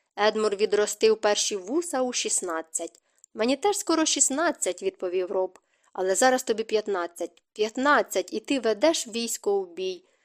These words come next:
Чи ти здатний зрозуміти мій страх, Робе?» У відповідь він кинув упертий погляд. «Більше нема кому». «Нема кому?» — вигукнула вона. «А чи не скажеш, хто були ті люди, яких я тут бачила хвилину тому?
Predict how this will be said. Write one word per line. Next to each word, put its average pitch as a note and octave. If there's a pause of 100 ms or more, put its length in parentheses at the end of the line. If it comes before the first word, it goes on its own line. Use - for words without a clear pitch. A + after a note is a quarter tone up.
(140)
Чи -
ти A3
здатний D#4+
зрозуміти C4
мій B3+
страх, C4+
Робе?» G3+ (380)
У G#3
відповідь D4+
він C#4
кинув B3+
упертий F#3
погляд. F#3 (140)
«Більше C4+
нема G3
кому». F3 (460)
«Нема G3
кому?» — C4 (100)
вигукнула G3
вона. G3 (340)
«А A3
чи C#4+
не B3
скажеш, D#4+
хто -
були C4+
ті C4+
люди, A3
яких G3
я G#3
тут G3
бачила C#4
хвилину G3+
тому? F#3+